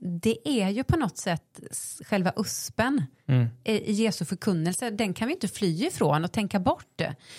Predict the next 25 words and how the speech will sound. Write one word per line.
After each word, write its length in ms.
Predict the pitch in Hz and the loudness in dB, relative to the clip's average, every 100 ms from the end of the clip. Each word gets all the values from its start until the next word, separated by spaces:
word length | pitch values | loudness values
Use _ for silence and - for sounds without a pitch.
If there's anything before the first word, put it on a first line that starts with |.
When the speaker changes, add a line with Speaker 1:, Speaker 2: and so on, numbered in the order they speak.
| - - | -20 -10
Speaker 1:
Så 140 | - | -4
att 240 | 233 233 - _ _ _ _ _ _ _ _ _ - | -4 -4 -20 _ _ _ _ _ _ _ _ _ 0
nu 180 | 262 | 0
får 120 | 277 311 | 0 0
jag 80 | |
nog 80 | 240 | 2
bredda 300 | 196 247 180 | 2 2 0
mig 140 | 202 254 | 0 0
lite 240 | 262 - | -2 0
då 100 | 175 | 2
här 200 | 156 156 | 2 2
när 80 | 160 | 0
jag 120 | 170 | 0
tänker 220 | 190 165 | -2 -2
på 80 | - | -4
framtidens 480 | - 175 - 156 165 | -2 -2 0 -2 0
kyrka, 360 | 202 190 - 226 | 0 -2 -4 -6
så 100 | 269 | -4
tänker 340 | - 214 185 | -2 -2 -2
jag 40 | |
att 80 | 185 | -2
framtidens 480 | 220 190 - 175 190 | -2 -2 -2 0 0
kyrka 640 | - 262 196 - 175 170 170 - - - | -2 -2 -4 0 2 2 -2 -12 -20 -6
är 220 | - 180 | 0 2
vad, 260 | 151 165 | 4 2